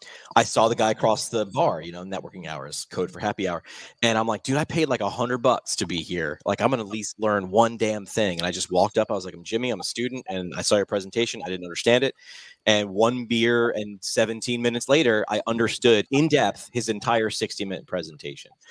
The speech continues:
So I was like, "Where's the problem there? Is it me? Was I just not paying attention enough?" No. He, on stage,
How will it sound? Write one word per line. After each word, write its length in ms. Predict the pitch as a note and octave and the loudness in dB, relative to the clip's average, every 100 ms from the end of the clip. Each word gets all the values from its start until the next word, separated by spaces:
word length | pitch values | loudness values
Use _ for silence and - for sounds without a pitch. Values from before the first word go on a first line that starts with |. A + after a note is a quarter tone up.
| - - | -20 0
So 80 | C3+ | 2
I 20 | |
was 60 | B2+ | 4
like, 140 | C3 | 2
"Where's 320 | A2+ E3 F#3+ | 4 4 4
the 80 | D3+ | 0
problem 580 | - E3 F3+ F3+ A#2 E2+ | -6 -4 0 0 0 -6
there? 180 | D#2 D#2 | -8 -6
Is 200 | G2+ G#2 | -6 -6
it 80 | A2 | -4
me? 340 | A2 C#3 G#3 | -2 0 0
Was 200 | D3+ G#2 | 0 0
I 160 | G#2+ A#2 | 0 -2
just 180 | A#2 A2+ | -4 -6
not 200 | G2+ - | -8 -6
paying 340 | A2 A2+ A#2 | -4 -2 -4
attention 400 | F#2+ - B2 D3+ | -6 -6 -4 -2
enough?" 500 | D3 D3+ F3 F#3+ - - - | -2 0 -2 -2 -10 -20 -14
No. 380 | F2 E2+ F2+ - _ - - _ | -10 -8 -10 -16 _ -20 -20 _
He, 100 | - | -2
on 220 | A#2+ A#2+ A2+ | 0 0 -2
stage, 420 | - C#3 D3 | 0 2 2